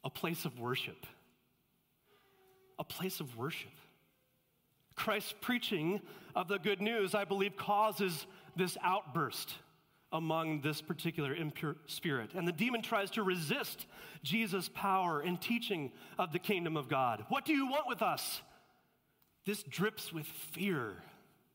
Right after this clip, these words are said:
The demon sees Jesus as a threat to his power,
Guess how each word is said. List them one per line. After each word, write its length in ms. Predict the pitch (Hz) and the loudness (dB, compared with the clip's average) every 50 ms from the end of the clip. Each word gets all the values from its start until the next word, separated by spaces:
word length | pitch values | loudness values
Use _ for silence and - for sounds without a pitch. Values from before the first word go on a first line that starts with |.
| _ _ _ _ _ _ _ _ _ _ _ _ _ _ _ _ _ _ _ _ _ _ - | _ _ _ _ _ _ _ _ _ _ _ _ _ _ _ _ _ _ _ _ _ _ -8
The 60 | - 156 | -6 -2
demon 340 | 139 190 208 214 196 185 | 0 0 2 2 2 0
sees 500 | 175 - - - 233 240 240 240 233 - | -2 -4 -4 -2 2 2 4 4 2 0
Jesus 480 | - - 208 226 233 226 - 185 156 - | 0 -2 0 0 0 0 0 -2 -2 -2
as 100 | 156 135 | -2 -2
a 80 | 143 131 | -2 -4
threat 280 | - - 202 175 - | -2 -2 -2 -2 -2
to 100 | - 165 | -2 -2
his 160 | 135 147 127 - | 0 0 -2 -2
power, 480 | - - 160 165 185 214 240 240 233 | -2 2 2 4 4 4 4 2 0